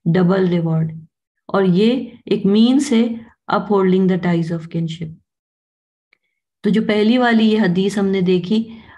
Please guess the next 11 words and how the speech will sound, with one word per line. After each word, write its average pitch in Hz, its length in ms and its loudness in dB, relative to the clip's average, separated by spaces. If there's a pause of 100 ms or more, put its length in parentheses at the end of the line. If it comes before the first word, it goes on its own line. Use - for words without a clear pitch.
(240)
अगर 240 360 0
कोई 220 240 2
शख्स 196 580 -4
रहम 190 300 -2
के 196 120 -4
रिश्तों 180 380 0
को, 180 140 -4
अपने 175 240 0
रिश्तेदारों 175 680 0
को 180 120 -4
साथ 180 280 -2